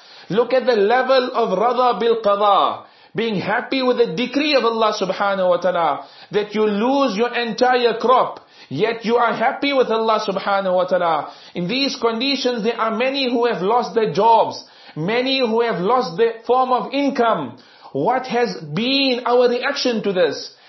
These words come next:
Has it taken us closer to Allah subhanahu wa ta'ala? Has it increased our reliance upon Allah subhanahu wa ta'ala? Or na'udhu billah, has it taken us further away from Allah subhanahu wa ta'ala by us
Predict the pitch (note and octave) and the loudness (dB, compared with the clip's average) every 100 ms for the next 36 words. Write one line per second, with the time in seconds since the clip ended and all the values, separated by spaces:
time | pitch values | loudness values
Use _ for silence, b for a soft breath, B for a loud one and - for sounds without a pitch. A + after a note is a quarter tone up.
0 | B B F3 G#3 A3 A#3+ A#3 B3+ B3+ B3+ | B B -2 0 0 -2 -2 -2 2 0
1 | B3 A3+ A#3 C4+ C4 A#3 A3 G#3 G#3+ G3+ | 0 -2 0 2 2 0 2 0 0 0
2 | F#3 F#3 F#3 F#3 F3+ F3 F3 E3+ D#3+ C3+ | -2 -4 -2 -2 0 0 0 0 0 -2
3 | B B B F3 G#3 A3 A3+ E3 - A3 | B B B -2 0 0 -4 -8 -6 -4
4 | G#3+ A3+ B3+ C#4 C4+ - A#3+ A#3+ A3+ B3 | -2 0 2 0 0 0 2 2 2 2
5 | C#4 C#4+ B3 A#3 A#3+ A3+ A3 A3 G#3+ F#3+ | 2 0 0 -2 -2 -2 0 0 0 -4
6 | F#3+ G3+ G3 F#3+ F#3 F#3+ F#3 F3 D#3+ B | -2 -2 0 0 0 0 2 2 0 B
7 | B - G3 F3+ G3+ F#3+ F3+ F3 F#3+ G3 | B -2 0 0 0 0 0 0 2 2
8 | D3 B B E3 G3+ G3 G3+ G3+ A3 A#3 | 0 B B -2 0 0 -2 -2 -2 0
9 | G#3+ G#3+ G3+ - - - - B3 C4 A#3 | -2 -2 -2 -4 -12 -20 -2 0 2 2
10 | A3+ G3 A3+ A3 G#3 G3+ G#3 G3 F#3 F3 | 2 4 2 2 -2 -2 0 0 0 -4
11 | F#3+ G3 F#3+ F#3+ F#3 F#3 F#3+ F3+ E3+ E3+ | -2 0 0 0 0 0 2 2 2 -2
12 | B - F#3 F#3+ A#3 A3 | B -2 -2 0 -2 -2